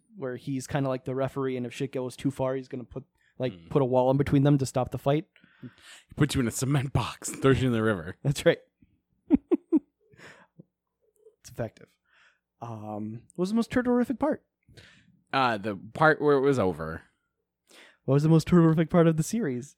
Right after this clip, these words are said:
Speaker 2: Oh, the part where it was over. No. Um,
Speaker 1: Punch you to death.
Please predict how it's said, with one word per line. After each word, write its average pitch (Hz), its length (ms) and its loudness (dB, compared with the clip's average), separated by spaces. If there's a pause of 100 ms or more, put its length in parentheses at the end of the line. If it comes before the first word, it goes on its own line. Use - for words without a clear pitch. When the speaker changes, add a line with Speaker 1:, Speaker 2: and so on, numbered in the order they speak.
Speaker 2:
Oh, 117 460 6
the 107 100 -6
part 165 280 4
where 156 200 2
it 156 40 0
was 135 120 -2
over. 110 220 -2
No. 131 280 4 (340)
Um, 113 540 4
Speaker 1:
Punch 104 140 -4
you 139 160 0 (200)
to - 260 -10
death. - 340 -10